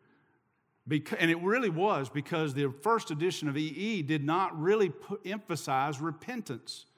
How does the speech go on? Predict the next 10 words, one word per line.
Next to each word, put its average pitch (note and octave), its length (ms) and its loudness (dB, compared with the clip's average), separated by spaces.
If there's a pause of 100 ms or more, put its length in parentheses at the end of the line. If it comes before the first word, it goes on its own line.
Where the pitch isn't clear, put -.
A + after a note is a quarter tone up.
(560)
And C#3+ 140 -2
Doctor D#3+ 240 4
D. D#3+ 200 -2
James E3 300 0
Kennedy E3+ 480 -4
went E3 220 -2
back D#3+ 260 2
and C3 240 -2
revised D3+ 540 2
that, B2+ 320 -6